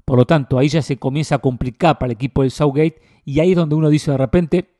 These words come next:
"Hasta aquí llegan los ingleses". También representa para Estados Unidos una muy buena posibilidad, porque Estados Unidos clasificando la próxima ronda le puede hacer partido a cualquiera de los equipos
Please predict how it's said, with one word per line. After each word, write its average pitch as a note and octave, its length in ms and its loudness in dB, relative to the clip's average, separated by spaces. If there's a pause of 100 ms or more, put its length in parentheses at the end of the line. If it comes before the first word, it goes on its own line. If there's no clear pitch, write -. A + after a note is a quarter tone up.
(200)
"Hasta C3 200 -6
aquí B2+ 180 -2
llegan B2 240 -2
los A#2 140 -6
ingleses". A2 640 -12 (640)
También G#3+ 260 2
representa F3+ 520 0
para C#3+ 160 0
Estados F3 340 4
Unidos F3 200 2
una D3 220 -2
muy E3 100 0
buena E3+ 240 -2
posibilidad, B2 800 -2 (540)
porque B2 220 -2
Estados F#3+ 320 2
Unidos E3+ 220 2
clasificando C#3 720 -2
la C3 140 -2
próxima C3+ 380 -2
ronda G#2+ 640 -6 (460)
le D3+ 80 -4
puede G3+ 180 2
hacer E3+ 200 -4
partido E3 360 2
a - 60 2
cualquiera D#3 500 0
de F3 60 -2
los D#3 180 -4
equipos B2 520 -4